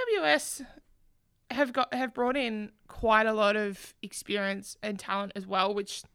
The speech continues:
covers the, the loss of Jess Delpos easily. 'Cause you've brought in Jazz Grierson, Kay Loynes and Chloe Dalton. Gold Coast, on the other hand, I'm pleased that they brought in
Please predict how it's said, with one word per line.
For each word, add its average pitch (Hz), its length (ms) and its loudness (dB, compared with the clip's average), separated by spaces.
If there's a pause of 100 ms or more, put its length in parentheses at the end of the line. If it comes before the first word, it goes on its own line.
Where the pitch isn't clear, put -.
(500)
covers 262 420 2
the, 208 300 -2 (220)
the 220 100 0
loss 214 300 2
of 196 100 -8
Jess 196 220 -8
Delpos 190 560 -4 (580)
easily. 196 540 -2
'Cause 220 320 -6
you've 214 160 -8 (160)
brought 349 180 2
in 220 380 -2 (680)
Jazz 226 260 4
Grierson, 202 600 -4 (480)
Kay 214 240 0
Loynes 185 420 -4
and 190 380 2 (260)
Chloe 196 300 2
Dalton. 180 540 -2 (220)
Gold 294 200 6
Coast, 403 260 0
on 339 120 6
the 285 80 4
other 254 160 4
hand, 214 420 2 (720)
I'm 247 160 8
pleased 247 340 2
that 254 120 -2
they 240 120 4
brought 214 280 4
in 214 320 0